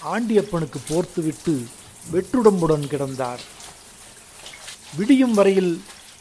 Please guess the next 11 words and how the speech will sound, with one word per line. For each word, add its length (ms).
மழையும் 480
ஓயவில்லை, 720
குருவிக்குஞ்சு 720
கத்தலும் 540
நிற்கவில்லை. 600
மறுநாள் 400
இரவு 280
சாப்பாட்டுக்காக 840
வீட்டுக்குள்ளே 560
போன 240
முத்துப்பிள்ளையை, 840